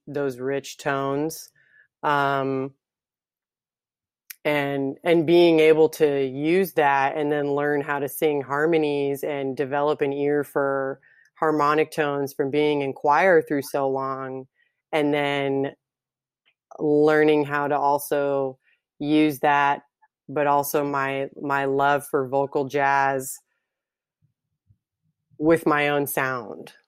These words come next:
Um, Sade was probably one of the biggest influences growing up.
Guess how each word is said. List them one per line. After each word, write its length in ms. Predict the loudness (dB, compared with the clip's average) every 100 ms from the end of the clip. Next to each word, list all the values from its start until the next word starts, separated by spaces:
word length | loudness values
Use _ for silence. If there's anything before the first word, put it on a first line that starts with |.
| _ _ _ -2
Um, 800 | 0 0 0 -2 -4 -6 -8 -12 _ _ _ _ _ _ _
Sade 680 | -10 -2 0 2 2 4 4
was 180 | 4 0
probably 560 | -2 -2 0 -2 -2 -2
one 200 | -4 -6
of 140 | -8
the 80 | -8
biggest 480 | -6 -6 -6 -8 -8
influences 1080 | -10 -4 0 0 0 0 4 4 2 -2 -12 -14 -14 -8
growing 460 | 0 2 4 4 2
up. 280 | 2 0